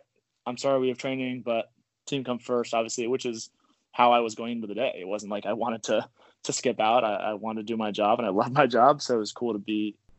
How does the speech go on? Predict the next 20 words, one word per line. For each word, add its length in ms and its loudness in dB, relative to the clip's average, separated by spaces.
at 180 2
work 260 0
every 180 -2
day, 180 2
as 80 -2
it 60 -2
always 280 0
is. 160 2
But, 280 4
um, 380 -12
for 120 -8
him 180 -2
to 80 0
say, 280 2
"No, 280 2
like, 240 -2
you 460 -2
take 240 -4
your 100 -4
day, 360 -2